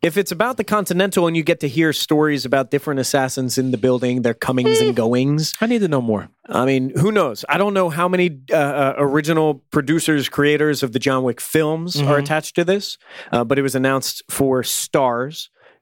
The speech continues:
Speaker 1: so it'll be on Starz.
Speaker 2: Okay.
Speaker 1: So we
Speaker 2: What
Speaker 1: have
Speaker 2: else is on
Speaker 1: some
Speaker 2: Starz?
Speaker 1: leeway. Mm, uh, what is on Starz?
Speaker 2: Internet, what's on Starz?
Speaker 1: I don't know what's
Speaker 2: Y'all
Speaker 1: on
Speaker 2: know?
Speaker 1: Starz.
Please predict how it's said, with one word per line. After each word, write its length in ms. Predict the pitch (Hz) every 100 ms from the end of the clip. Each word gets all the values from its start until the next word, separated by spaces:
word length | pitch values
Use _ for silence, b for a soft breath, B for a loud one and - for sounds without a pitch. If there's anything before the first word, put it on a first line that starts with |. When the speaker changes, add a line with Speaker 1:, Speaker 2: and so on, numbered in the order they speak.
| -
Speaker 1:
so 200 | - 120
it'll 120 | 123
be 140 | 120 131
on 140 | 120
Starz. 600 | - - 107 95 104 156
Speaker 2:
Okay. 320 | 220 214 233 -
Speaker 1:
So 120 | -
we 120 | 131
Speaker 2:
What 60 | 131
Speaker 1:
have 80 | 196
Speaker 2:
else 140 | 226 208
is 80 |
on 100 | 202
Speaker 1:
some 80 | 190
Speaker 2:
Starz? 200 | 190 139 120
Speaker 1:
leeway. 320 | 123 131 156 - b b b b b b b b - - -
Mm, 280 | - 101 101
uh, 1120 | 80 67 - 53 50 50 60 50 - - -
what 180 | 131 190
is 180 | 165 127
on 180 | 110 98
Starz? 400 | - 110 71 -
Speaker 2:
Internet, 260 | 170 160 143
what's 140 | 160
on 120 | 160
Starz? 280 | 139 151 123
Speaker 1:
I 100 | 160
don't 120 | 202
know 120 | 190 180
what's 140 | 151
Speaker 2:
Y'all 100 | 151
Speaker 1:
on 0 |
Speaker 2:
know? 140 | 156 165
Speaker 1:
Starz. 500 | 131 101 - -